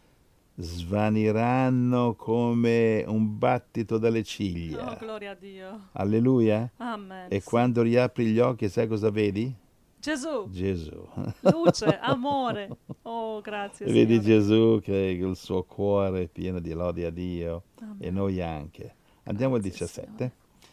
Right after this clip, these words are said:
Speaker 1: "Perché l'agnello che è in mezzo a loro, a questa folla immensa, eh, li pascolerà, li guiderà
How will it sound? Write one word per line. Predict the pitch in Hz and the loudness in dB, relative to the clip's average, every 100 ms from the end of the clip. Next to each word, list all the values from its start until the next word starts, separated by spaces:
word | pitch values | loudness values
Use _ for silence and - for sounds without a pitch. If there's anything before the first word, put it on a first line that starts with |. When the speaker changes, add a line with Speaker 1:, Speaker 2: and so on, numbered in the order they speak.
| _ _ _ | _ _ _
Speaker 1:
"Perché | - 139 151 - 170 | 8 8 8 6 6
l'agnello | 170 160 156 120 117 123 156 - | 8 8 8 8 6 4 2 -8
che | - 92 - | -6 -6 2
è | |
in | 113 131 101 | 4 4 2
mezzo | 95 113 98 90 | 0 0 -2 0
a | |
loro, | 104 113 90 | 2 4 2
a | |
questa | 82 113 - 95 | 0 -2 -2 -2
folla | 104 104 | 2 4
immensa, | 101 104 101 78 - 78 | 2 0 -2 -4 -10 -8
eh, | 107 - _ - - | -8 -8 _ -20 -6
li | 117 165 | 4 4
pascolerà, | 165 160 - 151 151 139 147 147 131 - - - | 4 0 2 4 6 6 4 2 0 -2 -12 -2
li | 127 160 | 8 8
guiderà | 143 160 151 147 131 143 151 120 | 8 6 8 8 8 4 4 2